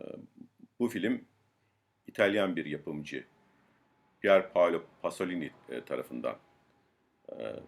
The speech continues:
filme alınan ve, e, Marco de Sade'ın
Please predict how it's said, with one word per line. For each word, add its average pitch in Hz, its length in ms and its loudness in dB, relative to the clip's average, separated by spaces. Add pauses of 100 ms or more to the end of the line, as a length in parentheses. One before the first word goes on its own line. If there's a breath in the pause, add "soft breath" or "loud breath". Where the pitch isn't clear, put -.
(120)
filme 98 280 0
alınan 76 420 -2 (2000)
ve, 98 300 4 (680 soft breath)
e, - 40 -10 (140)
Marco 95 460 4
de 85 120 0
Sade'ın 101 480 -4